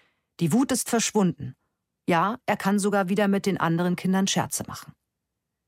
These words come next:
Er wird sich doch von den dummen Gören Isa und Utz nicht die Laune verderben lassen.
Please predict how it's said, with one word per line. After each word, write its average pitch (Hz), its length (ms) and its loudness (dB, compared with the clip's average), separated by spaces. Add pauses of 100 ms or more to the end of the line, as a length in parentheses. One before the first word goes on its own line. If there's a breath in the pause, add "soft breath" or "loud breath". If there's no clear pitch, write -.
(720)
Er 196 140 2
wird 220 120 4
sich 220 160 0
doch 214 140 0
von 202 160 0
den 196 140 4
dummen 220 320 2
Gören 202 360 2
Isa 190 320 2
und 165 160 -2
Utz 208 280 -2
nicht 180 180 0
die 175 80 2
Laune 175 300 2
verderben 143 420 0
lassen. 143 360 0